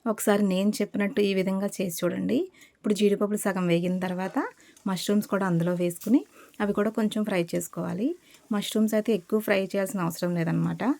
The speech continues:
ఇవి ఎక్కువ ఫ్రై అయితే ఏమవుతుందంటే బాగా అప్పడంలా అయిపోయి కూరలో తినడానికి బాగోదు. కొంచెం ఒక ఐదు నిమిషాలు వేయించుకున్న తర్వాత ఇవి తీసి పక్కన పెట్టుకోవాలి. ఇప్పుడు నేను చూపిస్తాను చూడండి. ఈ కన్సిస్టెన్సీ వచ్చిన తర్వాత ఇవి తీసేసుకోవచ్చు. ఇంక ఇవి తీసి పక్కన పక్కన పెట్టేసుకుని అదే ఆయిల్లో మనం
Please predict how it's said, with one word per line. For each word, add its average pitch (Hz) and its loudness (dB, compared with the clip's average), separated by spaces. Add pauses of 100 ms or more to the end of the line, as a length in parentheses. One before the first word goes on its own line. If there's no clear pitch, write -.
(360)
ఇవి 202 2
ఎక్కువ 214 -4
ఫ్రై 202 2
అయితే 202 -2
ఏమవుతుందంటే 185 -2 (120)
బాగా 180 -2 (100)
అప్పడంలా 185 -2
అయిపోయి 175 0 (100)
కూరలో 185 0
తినడానికి 180 -2
బాగోదు. 160 0 (500)
కొంచెం 202 0
ఒక 190 -4
ఐదు 175 0
నిమిషాలు 196 -4
వేయించుకున్న 180 -2 (100)
తర్వాత 170 -2
ఇవి 226 -4
తీసి 202 -4
పక్కన 180 -4
పెట్టుకోవాలి. 165 -2 (460)
ఇప్పుడు 196 -4
నేను 196 -2
చూపిస్తాను 196 -2
చూడండి. 185 0
ఈ - -10
కన్సిస్టెన్సీ 190 -4
వచ్చిన 180 -6
తర్వాత 165 -4 (640)
ఇవి 202 -2
తీసేసుకోవచ్చు. 180 -4
ఇంక 190 -2
ఇవి 190 -12
తీసి 196 -4
పక్కన 190 -6
పక్కన 180 -2
పెట్టేసుకుని 180 -2 (460)
అదే 180 2 (140)
ఆయిల్లో 185 0 (100)
మనం 196 0